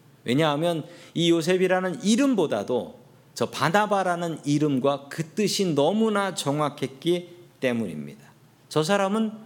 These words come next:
위로의 아들이었습니다. 위로자였어요. 우리 하나님으로부터 참된 위로를 얻었던 사람이었고, 이 사람은 다른 사람을 위로하는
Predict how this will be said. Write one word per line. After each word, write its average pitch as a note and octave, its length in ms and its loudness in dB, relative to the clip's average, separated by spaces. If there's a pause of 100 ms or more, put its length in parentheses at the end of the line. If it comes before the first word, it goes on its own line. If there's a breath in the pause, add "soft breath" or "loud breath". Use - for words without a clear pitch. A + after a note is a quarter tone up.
(160)
위로의 G3 400 2
아들이었습니다. - 840 -8 (460)
위로자였어요. F3+ 1080 0 (800 soft breath)
우리 G3 160 6
하나님으로부터 A3 1160 0 (140)
참된 A#3 640 2
위로를 D3+ 460 2
얻었던 A2+ 520 0
사람이었고, G#2 1080 -2 (460 loud breath)
이 F#3+ 200 2
사람은 E3+ 500 0
다른 C3 320 0
사람을 C3 500 -2
위로하는 C#3 600 0